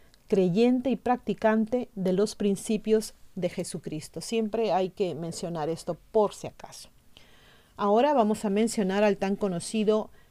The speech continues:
Benjamín Solari Parravicini. En los dibujos proféticos se pueden ver profecías, valga la redundancia, que ya se han cumplido, tales como el ascenso a presidente de John F. Kennedy y su asesinato,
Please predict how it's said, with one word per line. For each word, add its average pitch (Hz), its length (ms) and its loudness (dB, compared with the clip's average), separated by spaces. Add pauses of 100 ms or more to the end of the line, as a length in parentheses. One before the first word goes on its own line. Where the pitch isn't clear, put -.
Benjamín 190 800 0
Solari 208 640 0
Parravicini. 180 920 -4 (1040)
En 262 100 8
los 220 140 8
dibujos 247 340 4
proféticos 285 680 2
se 269 100 2
pueden 226 360 4
ver 233 180 4
profecías, 226 880 4 (200)
valga 160 280 -4
la 156 80 0
redundancia, 190 640 2
que 196 160 2
ya 185 100 2
se 190 160 -4
han 170 140 -2
cumplido, 226 580 4 (240)
tales 214 380 4
como 208 240 -2
el 165 80 -4
ascenso 226 760 4
a 208 280 0
presidente 208 680 0
de 302 160 0
John 190 280 -2
F. 190 280 -4
Kennedy 269 480 0
y 208 120 -2
su 190 160 0
asesinato, 165 720 -2